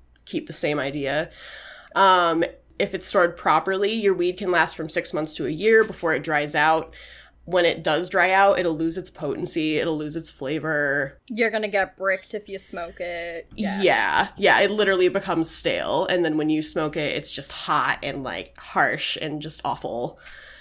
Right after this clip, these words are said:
Speaker 1: Yeah.
Speaker 2: Yeah.
Speaker 1: Uh, the biggest thing to consider is, like, mold and mildew typically,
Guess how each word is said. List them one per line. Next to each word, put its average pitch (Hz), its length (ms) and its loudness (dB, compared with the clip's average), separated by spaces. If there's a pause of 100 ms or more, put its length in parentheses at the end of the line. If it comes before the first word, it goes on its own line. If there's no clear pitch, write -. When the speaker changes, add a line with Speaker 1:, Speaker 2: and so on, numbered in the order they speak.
(220)
Speaker 1:
Yeah. - 220 -2
Speaker 2:
Yeah. 247 320 2 (400)
Speaker 1:
Uh, 196 80 2
the 196 180 0
biggest 208 340 2
thing 226 180 4
to 214 80 0
consider 170 560 2
is, 165 320 0
like, 139 280 -4 (460)
mold 190 420 4
and 165 180 4
mildew 185 560 2 (220)
typically, 160 760 0